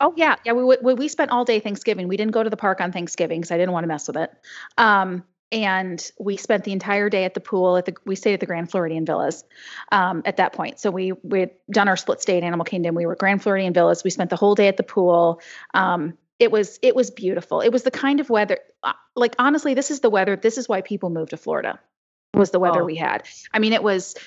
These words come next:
Speaker 1: it was a little cool in the morning to where you might wanna throw on, like, a light jacket or a long sleeve t-shirt or something. But by the middle of the afternoon, you were fine. Um,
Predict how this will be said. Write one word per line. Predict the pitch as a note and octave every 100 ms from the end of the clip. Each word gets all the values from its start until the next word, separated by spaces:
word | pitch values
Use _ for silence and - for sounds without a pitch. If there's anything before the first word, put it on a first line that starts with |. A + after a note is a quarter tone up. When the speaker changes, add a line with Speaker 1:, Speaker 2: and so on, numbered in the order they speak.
| - -
Speaker 1:
it | G#3
was | G3+
a | -
little | G#3 G#3+ C4 C#4+
cool | - C#4+ C#4 C4
in | B3
the |
morning | A#3 G#3+ G#3+ G#3+
to | G#3 G#3+
where | F#3+ F#3 F#3
you | F#3+ G3
might | F3+ F#3+
wanna | G3+ G3+
throw | - F#3+ F#3
on, | F#3 F3+ F3+
like, | E3 E3 D#3+ - _ _ _ _ -
a |
light | F3 F#3 G#3
jacket | - G#3 F#3 - F#3+ F3+ -
or | F#3 E3+
a |
long | E3+ F#3 F#3
sleeve | - G3
t-shirt | - G#3 - F#3
or | F3+
something. | F#3 F#3 F#3 F3 F3+ - -
But | - A3
by | G3 F3
the | D#3
middle | F3+ A#3+
of | A#3+ A#3
the | G#3+
afternoon, | E3+ F#3 - G3+ F#3+ F#3 F#3 F#3 F3+ - _ _ _
you | F#3
were | F3+
fine. | E3+ - G#3 G3 F#3 F#3+ F#3+ - -
Um, | G#3+ F3 E3+ E3+